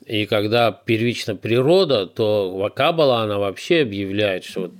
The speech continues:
имеет дело только с божественными энергиями, божественной природой, и эта божественная энергия не отличаются, скажем, там,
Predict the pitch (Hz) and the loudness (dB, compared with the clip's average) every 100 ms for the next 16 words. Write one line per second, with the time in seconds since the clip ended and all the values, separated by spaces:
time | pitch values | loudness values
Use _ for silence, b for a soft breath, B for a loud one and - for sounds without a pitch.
0 | - 107 113 113 98 113 110 95 107 92 | -12 -4 0 0 0 0 0 -2 -6 -4
1 | 95 95 104 104 110 - 98 90 90 92 | -8 -2 -2 -2 -4 -6 -8 -8 -6 -4
2 | 107 151 180 151 143 135 123 92 92 95 | 0 0 -2 -2 -2 0 -2 -4 -6 -4
3 | 87 - 90 87 104 98 135 160 147 101 | -8 -10 -10 -8 -6 -2 0 0 0 -2
4 | 95 101 98 98 104 95 - 92 98 117 | -2 -4 -4 -4 -4 -6 -8 -6 -2 0
5 | 131 104 95 90 85 95 85 120 104 87 | 0 -2 -6 -6 -8 -10 -4 -2 -2 -4
6 | 98 87 - 90 85 85 - 90 | -10 -10 -6 -6 -6 -12 -8 -10